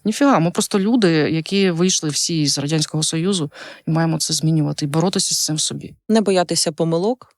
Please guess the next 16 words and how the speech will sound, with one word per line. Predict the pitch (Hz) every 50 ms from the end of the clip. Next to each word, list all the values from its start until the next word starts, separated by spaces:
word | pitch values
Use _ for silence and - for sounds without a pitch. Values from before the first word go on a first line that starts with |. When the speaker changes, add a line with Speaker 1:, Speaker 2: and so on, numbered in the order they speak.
| _ _ _
Speaker 2:
не | 208 208
Speaker 1:
Ні. | 202
Speaker 2:
боятися | 196 190 180 175 - 180 - - 175
їх | 160 170 -
визнавати, | 170 180 165 185 180 170 196 226 240 - 233 226 -
не | - 208
Speaker 1:
Ні, | 208 208
Speaker 2:
боятися | 208 202 196 196 185 - - 170
змін, | 180 190 180 185
Speaker 1:
говорити | 208 240 262 254 240 - 240
Speaker 2:
не | 175
Speaker 1:
про | 170 -
Speaker 2:
боятися | - 170 190 202 208 208 202 202 190 175 -
Speaker 1:
це. | -
Speaker 2:
навчатися. | 165 160 - - - 143 139 - 160 - - - 170 165 - _ _
Speaker 1:
Так. | - 214 202 196 - -